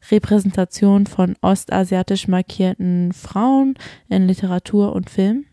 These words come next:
Aber wir beide machen Workshops. Wir machen nämlich so Pädagogikkram zwischendurch nebenbei. <laughs> Und ihr könnt uns auch einladen gerne für Workshops, Vorträge, Podiumsdiskussionen. Ihr könnt uns eine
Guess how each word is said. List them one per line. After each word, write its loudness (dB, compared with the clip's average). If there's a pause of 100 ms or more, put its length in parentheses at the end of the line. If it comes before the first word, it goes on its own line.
Aber 2
wir 4
beide 2
machen 0
Workshops. -6
Wir 2
machen 0
nämlich -4
so -12
Pädagogikkram -6 (260)
zwischendurch -6
nebenbei. -2 (540)
<laughs> -12
Und 2
ihr 0
könnt 0
uns -2
auch 0
einladen 0
gerne 2 (160)
für -4
Workshops, -6
Vorträge, 0 (340)
Podiumsdiskussionen. -2 (360)
Ihr 0
könnt 2
uns -2
eine -2